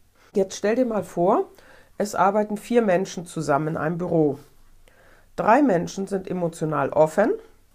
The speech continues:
und ein Mensch ist emotional fest veranlagt. Die drei Offenen sind schon dort im Büro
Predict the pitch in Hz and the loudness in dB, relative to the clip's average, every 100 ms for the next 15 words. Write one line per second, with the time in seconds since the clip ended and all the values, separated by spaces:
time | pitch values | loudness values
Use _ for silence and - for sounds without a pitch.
0 | _ 214 254 254 185 226 277 262 170 190 | _ -2 -2 2 2 4 4 2 0 -2
1 | 220 - 170 - 170 185 - 170 143 151 | -6 -12 -12 -6 -6 -6 -6 -4 -2 -2
2 | 160 135 - 202 185 165 123 110 - - | -4 -10 -4 -2 0 -2 -4 -8 -20 -20
3 | _ _ _ _ _ 254 269 262 220 208 | _ _ _ _ _ -2 0 4 8 8
4 | 196 208 - - - - 392 285 208 190 | 6 2 -6 -20 0 4 4 4 2 2
5 | 339 - - - 175 180 196 196 165 151 | 0 -4 -20 -16 -6 -2 -2 0 -2 0
6 | 139 - - - 160 151 160 392 | 0 0 -6 -8 -6 -2 0 0